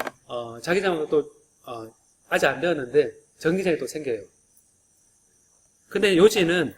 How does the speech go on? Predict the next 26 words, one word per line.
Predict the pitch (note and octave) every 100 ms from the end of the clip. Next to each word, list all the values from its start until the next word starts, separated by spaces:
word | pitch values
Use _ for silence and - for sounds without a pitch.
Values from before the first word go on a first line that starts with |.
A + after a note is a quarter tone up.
| _ _ D#3
이제 | D3+
그거는 | - F#3+ F3+ D3+
이제 | C#3 C#3 - - - _
패러데이 | A3 A#3 G#3 D3
법칙을 | D3 D#3+ D3 C3+
할 | G3+ -
때 | C3 C3+ -
제가 | C3
더 | -
설명하겠지만 | D3+ E3 D3+ B2+ A#2+ C3 B2+ - - - - -
요 | D#3+ F#3 F3+ - -
한 | - A3+
번 | A3+
더 | D#3+
설명할 | F#3 F#3 D#3
겁니다. | C3 B2 A#2 B2 E3 - _ -
보면 | E3+
이게 | D3+ D#3 C#3 - -
전기장이 | - F3+ G#3 G3 F3 F#3
이 | F3+
방향으로 | A3+ A#3+ B3
생기는구나 | G3 G#3+ G3+ E3+ C#3 A#2 A#2 A#2+ A2+ B2
라는 | C3
걸 | A#2+
알게 | C3
되면 | C3+ A2 B2 E3 F3+